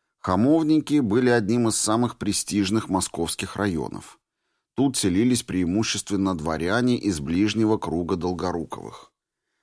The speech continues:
Угроза одному из них означала мгновенную мобилизацию всех остальных, но я не собирался воевать.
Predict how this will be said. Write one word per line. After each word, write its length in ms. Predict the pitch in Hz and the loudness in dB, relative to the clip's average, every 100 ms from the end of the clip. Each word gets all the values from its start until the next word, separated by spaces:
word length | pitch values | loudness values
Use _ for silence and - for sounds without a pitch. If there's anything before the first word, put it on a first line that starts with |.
| - | -6
Угроза 600 | 95 95 113 123 110 110 | -2 2 4 4 4 2
одному 420 | 107 98 104 107 | 2 0 2 2
из 180 | 101 85 | 2 2
них 300 | 113 139 - 87 | 0 0 -2 -4
означала 580 | 101 101 98 - 110 113 | -2 0 -2 0 0 2
мгновенную 760 | 101 98 98 104 120 123 120 | 0 0 0 0 2 2 2
мобилизацию 920 | 117 107 98 92 82 104 110 - 110 | 2 2 0 0 0 0 0 0 -2
всех 280 | 101 98 98 | 0 -4 -4
остальных, 640 | 95 - 95 73 60 - - _ _ - | -4 -4 -4 -4 -8 -14 -20 _ _ -8
но 160 | 98 113 | -2 0
я 160 | 85 | 0
не 80 | 90 | 0
собирался 560 | 101 127 147 98 80 76 | -2 0 0 0 -2 -4
воевать. 540 | 80 76 57 55 - | -4 -4 -6 -10 -12